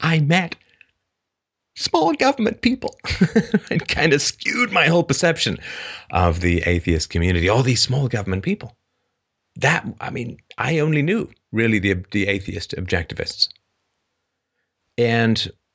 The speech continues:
when I got older, of course, I met the socialist atheists, the Marxist atheists, the nihilist atheists, the secular atheists, and so on. But atheism for me meant small government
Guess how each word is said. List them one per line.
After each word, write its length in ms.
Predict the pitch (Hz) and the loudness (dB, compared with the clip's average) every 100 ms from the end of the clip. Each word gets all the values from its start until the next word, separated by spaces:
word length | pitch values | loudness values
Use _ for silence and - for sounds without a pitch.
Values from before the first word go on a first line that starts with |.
| _ - | _ -2
when 180 | 160 | 0
I 60 | 170 | 2
got 120 | 147 | 2
older, 420 | 208 185 104 143 | 2 2 2 2
of 160 | - 101 | 0 0
course, 200 | 113 98 | 2 2
I 60 | 98 | 2
met 220 | 95 92 | 2 0
the 280 | 92 87 - | 0 0 -2
socialist 400 | - 92 - 82 | -2 -2 -2 -4
atheists, 320 | 80 78 87 - | -2 -2 -4 -2
the 60 | |
Marxist 360 | 85 85 85 80 | -2 -2 -4 -4
atheists, 400 | 82 - - - | -4 -4 -8 -2
the 60 | |
nihilist 420 | 87 87 85 82 82 | 0 2 2 0 0
atheists, 420 | 85 85 - - | -2 -4 -8 -6
the 100 | 85 | -4
secular 400 | - 90 82 82 | -2 -2 -2 -2
atheists, 320 | 82 85 85 | -2 -4 -2
and 80 | 90 | 0
so 100 | 87 | 0
on. 60 | 87 - - - - - | -2 -8 -12 -12 -4 0
But 320 | 143 104 - _ - | 0 -2 -12 _ 0
atheism 480 | 190 233 233 175 143 | 2 4 2 2 2
for 100 | 127 | 2
me 360 | 202 113 101 - | 2 0 -6 -2
meant 460 | 107 101 90 - _ - | 0 0 -2 -6 _ -8
small 340 | - 143 160 | -2 0 2
government 520 | 123 113 110 95 - | 0 -2 -2 -4 -6